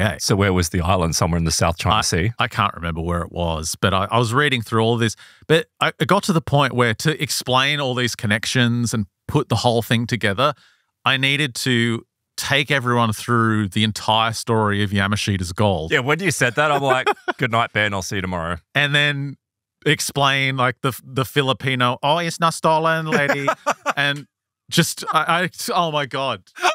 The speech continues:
Speaker 1: It was like a
Speaker 2: I love her, though. We should talk about her
Speaker 1: Dude,
Speaker 2: more.
Speaker 1: it was, like, eleven o'clock at night, and I'd already tweeted the show's gonna be late. And I just thought, "I cannot do this." Like, my brain is,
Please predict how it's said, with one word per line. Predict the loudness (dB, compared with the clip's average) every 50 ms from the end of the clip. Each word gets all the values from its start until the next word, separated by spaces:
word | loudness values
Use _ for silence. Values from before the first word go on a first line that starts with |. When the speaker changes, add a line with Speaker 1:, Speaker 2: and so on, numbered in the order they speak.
| -2 _ -10
Speaker 1:
It | -8 -4
was | -4 -2 2
like | 2 2 2 2
a | 2
Speaker 2:
I | 2 0 0
love | -2 0 0 2 2 0 0
her, | 0 0 2 2 0
though. | 0 0 2 2 2 0
We | 0 -2
should | -2 -2 -4
talk | 0 2 2 2 2 0
about | 0 0 0 0 0
her | 0 0
Speaker 1:
Dude, | 0 0
Speaker 2:
more. | 0 0
Speaker 1:
it | 0
was, | 0 0 0 0
like, | 0 0 0 0
eleven | -2 0 0 0 0 0 0 -2
o'clock | -2 -2 -2 -2 -4 -2
at | -4 -4
night, | -2 0 2 2 2 0 -2 -4 _ _ _ _ _ _ _ -4
and | -2 0 2
I'd | 2 2 2 2 2
already | 2 2 2 0 0
tweeted | 0 2 2 2 2 2 2
the | 0
show's | 0 2 2 2 2 2 0
gonna | 0 0 2
be | 2
late. | 0 2 2 2 0 0 -2 -4 -2
And | -2 0
I | 2
just | 0 0 -2 0
thought, | 0 0 0 0 -4 _ -4
"I | -2 -2 -2
cannot | -2 0 2 2 4 2 0 -2
do | -2 -2 0
this." | 0 0 -2 -2 -2
Like, | -4 -4 0 0
my | 0 2
brain | 2 4 4 4 4 4 2 2
is, | 0 -4 -8 -8